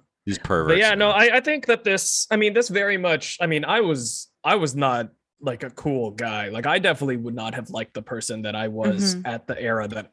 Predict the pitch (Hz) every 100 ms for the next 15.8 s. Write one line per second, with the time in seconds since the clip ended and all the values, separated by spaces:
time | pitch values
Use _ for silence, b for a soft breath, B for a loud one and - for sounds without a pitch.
0 | _ 113 104 120 104 107 117 107 107 -
1 | 104 123 175 - B B B 127 151 156
2 | 151 160 143 139 143 135 123 135 123 107
3 | - - _ _ _ 135 151 127 147 151
4 | 147 139 123 127 135 - 131 123 127 123
5 | 123 127 123 135 123 120 117 - - 233
6 | 247 196 170 175 160 160 180 165 135 139
7 | 127 135 - 135 127 135 - 131 117 110
8 | 110 107 113 101 120 139 143 139 131 135
9 | 143 156 143 143 123 B B B - 117
10 | 131 135 127 135 139 139 147 143 135 131
11 | 151 165 156 170 175 139 123 120 117 120
12 | 143 131 139 139 143 170 156 165 226 185
13 | 147 139 180 139 139 139 131 160 143 127
14 | - 135 123 135 131 127 127 127 120 123
15 | 127 117 110 127 151 135 123 113